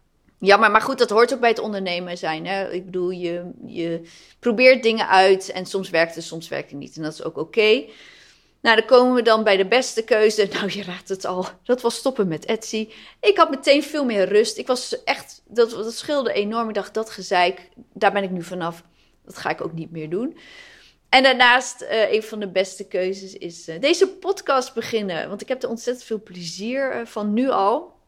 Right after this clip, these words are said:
Ik hoop dat dat zo blijft, maar ik denk het wel. En dat vond ik echt een, eh, hele goede keuze. Ik heb er heel lang, eh, ja, tegenaan, ja, het zit te werken. Van, ja, ga ik dat doen? Ga ik het niet doen? Je vindt het toch een beetje spannend natuurlijk. Maar dat was, eh, een hele goede keuze, eh,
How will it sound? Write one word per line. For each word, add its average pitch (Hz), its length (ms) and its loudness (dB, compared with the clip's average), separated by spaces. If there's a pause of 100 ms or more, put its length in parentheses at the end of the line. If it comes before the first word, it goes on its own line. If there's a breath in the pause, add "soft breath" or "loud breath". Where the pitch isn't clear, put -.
(1160)
Ik 165 160 -4
hoop 160 220 -4
dat 165 120 -2
dat 151 160 -6
zo - 120 -8
blijft, 156 300 0
maar 151 160 -6
ik 165 140 -14
denk 269 200 4
het 302 140 -4
wel. 196 360 6 (400 loud breath)
En 202 100 -4
dat 226 160 4
vond 226 160 -4
ik 214 100 -2
echt 202 200 -2
een, 196 220 -4
eh, 185 160 -2
hele 208 360 2
goede 214 280 -6
keuze. 196 380 4
Ik 190 140 -10
heb 185 140 -10
er 190 80 -6
heel 196 140 -4
lang, 175 220 -10
eh, 170 180 -8 (920)
ja, 196 120 -12
tegenaan, 185 580 -8
ja, 190 120 -6
het - 140 -8
zit - 160 -18
te - 120 -10
werken. - 280 -12
Van, - 120 -18
ja, - 60 -14
ga - 120 -16
ik - 80 -20
dat 165 140 -14
doen? 190 160 -8
Ga 190 120 -12
ik 175 60 -14
het 165 100 -8
niet 202 140 -6
doen? 208 260 -4 (440)
Je 190 100 -18
vindt - 40 -16
het 381 120 -10
toch - 120 -4
een 165 100 -2
beetje 160 220 0
spannend 202 380 2
natuurlijk. 175 680 -2 (500 soft breath)
Maar 175 160 0
dat 175 100 -4
was, 170 300 -2
eh, 156 140 0
een 170 80 0
hele 190 240 6
goede 170 280 -2
keuze, 160 560 -4
eh, - 100 -14